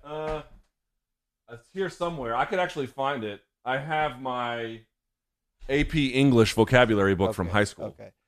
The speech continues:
Speaker 2: Luke, that is so low T, it's ridiculous. Like, you should just, like,
Speaker 1: Dude, why is
Speaker 2: schedule a
Speaker 1: academic
Speaker 2: skiing trip.
Speaker 1: achie-, wait, wait, wait, stop. Why is academic achievement low T? Because you can't do it?
Speaker 2: Okay, no, succeeding in academic achievement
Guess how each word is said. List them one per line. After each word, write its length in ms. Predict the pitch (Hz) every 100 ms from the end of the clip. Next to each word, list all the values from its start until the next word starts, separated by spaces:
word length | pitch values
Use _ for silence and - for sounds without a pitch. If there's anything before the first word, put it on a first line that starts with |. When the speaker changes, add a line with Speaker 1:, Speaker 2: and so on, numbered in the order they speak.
| _ -
Speaker 2:
Luke, 200 | 202 135
that 240 | 196 233
is 160 | 214 -
so 280 | - 208 233
low 280 | 214 208
T, 300 | 190 196 196
it's 160 | 180 -
ridiculous. 840 | 139 123 135 131 - 104 92 - -
Like, 240 | 147 139
you 160 | 180 233
should 220 | - 220
just, 300 | 208 196 - - _ _ _
like, 300 | 196 180 156
Speaker 1:
Dude, 200 | 175 165
why 220 | 135 160 254
is 160 | 151
Speaker 2:
schedule 100 | 160
a 40 | 160
Speaker 1:
academic 440 | 165 151 151 143
Speaker 2:
skiing 60 | 127
trip. 240 | 107 156
Speaker 1:
achie-, 40 | 160
wait, 140 | 170
wait, 80 | 175
wait, 140 | 160
stop. 320 | 131 160 107 110
Why 260 | 143 196
is 120 | 202 170
academic 440 | 151 147 139 117
achievement 420 | 110 127 104 101
low 160 | 98 98
T? 300 | 90 82 67 _ _ _ _ -
Because 280 | 123 131
you 100 | 123
can't 260 | 123 143 123
do 160 | 135 226
it? 100 | 233
Speaker 2:
Okay, 280 | 202 220 170
no, 240 | 202 220 151
succeeding 880 | - 220 - - - 330 311 208 175
in 100 | 175
academic 560 | 180 185 175 170 160
achievement 560 | 156 - 165 127 131